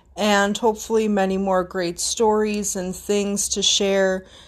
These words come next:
So I look forward to that time. Um, but just today, gonna kind of take it easy. Um, just gonna kinda reflect on this year a little bit. Um,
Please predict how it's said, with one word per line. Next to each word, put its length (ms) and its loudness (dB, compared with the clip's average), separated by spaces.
So 400 4
I 200 2
look 280 -2
forward 640 -2
to 260 -6
that 360 -2
time. 600 -2
Um, 380 4
but 240 2
just 340 -2
today, 380 2
gonna 240 0
kind 320 -2
of 280 -4
take 280 -2
it 60 0
easy. 680 0
Um, 440 2
just 240 -4
gonna 180 -2
kinda 300 -2
reflect 760 0
on 280 -2
this 280 -4
year 220 0
a 40 2
little 300 0
bit. 560 -2
Um, 460 2